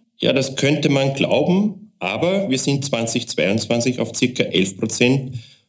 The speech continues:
von nicht in Österreich versteuerten Zigaretten geblieben. Das bedeutet aber auch einen Steuerausfall von circa zweihundertsiebzig Millionen Euro. Und man bedenke, dass dieser Wert unterliegen doch einige Jahre an Steuer- und Preiserhöhungen dazwischen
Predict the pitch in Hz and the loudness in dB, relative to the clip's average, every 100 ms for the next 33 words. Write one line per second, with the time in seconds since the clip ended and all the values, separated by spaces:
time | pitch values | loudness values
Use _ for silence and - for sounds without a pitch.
0 | _ - - 110 104 101 101 110 165 165 | _ -6 2 4 4 2 2 4 4 2
1 | 95 85 85 - 98 98 110 - 101 107 | 2 2 0 0 0 0 -2 2 2 2
2 | 110 - 107 110 104 110 113 - 107 92 | 0 -2 0 0 0 0 0 2 2 2
3 | 85 - - _ - _ _ 87 - 95 | 0 -6 -20 _ -20 _ _ -2 0 0
4 | 95 131 139 98 90 107 104 95 104 101 | 0 0 0 0 0 2 2 2 0 0
5 | 98 92 - 76 90 101 107 104 110 110 | 2 2 0 0 0 2 2 0 0 0
6 | 107 101 101 101 101 - 90 95 101 110 | 0 0 0 -2 -2 2 4 4 4 0
7 | 101 110 107 101 101 107 107 117 123 95 | 2 0 2 4 4 2 2 2 2 0
8 | - - - _ _ - 104 95 90 - | -2 -8 -20 _ _ -2 2 2 2 2
9 | 90 85 127 151 82 - - _ - 110 | 2 2 0 0 -2 -10 -18 _ -2 0
10 | - - 175 190 101 80 85 117 - - | 0 4 6 6 4 2 0 0 -4 -12
11 | _ _ 104 101 85 98 110 85 104 - | _ _ -2 2 2 4 2 2 2 2
12 | 104 92 87 87 87 90 98 82 92 87 | 2 2 2 0 0 0 0 0 -2 -4
13 | - _ - - 92 101 107 95 - 92 | -10 _ -8 -2 0 2 0 0 0 0
14 | 104 104 98 98 98 95 87 - 98 120 | 2 2 2 2 2 0 0 0 0 2
15 | 120 120 | 0 -2